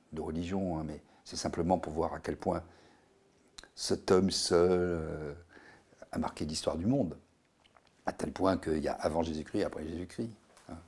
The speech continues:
Donc, euh, il était, euh, il s'est élevé à la fois contre, euh, les marchands du temple, notamment. Les marchands du temple, qui, eux, étaient, avaient la loi. Vous voyez, c'est pareil, si on fait cette, cette analogie un peu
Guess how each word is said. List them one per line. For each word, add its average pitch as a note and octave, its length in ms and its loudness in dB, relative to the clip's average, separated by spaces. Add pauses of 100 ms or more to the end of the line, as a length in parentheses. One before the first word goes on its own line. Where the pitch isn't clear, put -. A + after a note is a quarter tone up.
(160)
Donc, E2+ 220 -8
euh, E2+ 460 -2 (1040)
il E2 160 -2
était, E2 380 2
euh, D2 280 -2 (1700)
il A2+ 60 -4
s'est - 240 2
élevé G#2+ 420 2 (480)
à E2 140 -4
la D2+ 80 0
fois F2+ 260 4
contre, E2 320 -2
euh, D2+ 320 -4 (580)
les D#2+ 120 0
marchands E2 320 -2
du F2+ 160 -4
temple, - 340 -2 (180)
notamment. D#2+ 380 -10 (300)
Les - 60 -16
marchands - 220 -8
du D#2 160 -10
temple, - 400 -2 (280)
qui, A2 240 10
eux, C#3 220 12
étaient, - 280 0
avaient F2 220 6
la F2+ 100 10
loi. C3 460 8
Vous - 60 -8
voyez, A#2+ 240 6
c'est - 120 -4
pareil, B2 400 2 (100)
si - 160 -8
on - 60 -4
fait - 140 -6
cette, E2+ 260 -2 (600)
cette - 240 -2
analogie F2 500 4
un D#2+ 60 -2
peu E2 340 -2